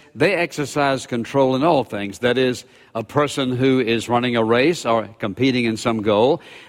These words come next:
they couldn't be very disciplined, for example, in what they eat,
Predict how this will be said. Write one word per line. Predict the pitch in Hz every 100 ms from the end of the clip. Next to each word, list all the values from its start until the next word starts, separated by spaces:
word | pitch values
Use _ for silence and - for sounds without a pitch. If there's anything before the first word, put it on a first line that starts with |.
| -
they | 127 151
couldn't | 156 139 135
be | 139
very | 127 123 123
disciplined, | 117 123 156 - 107 113 123
for | - 113
example, | 107 117 110 107 127 151 - - _
in | - 127 107
what | 135 120
they | 123 120
eat, | 160 170 139 -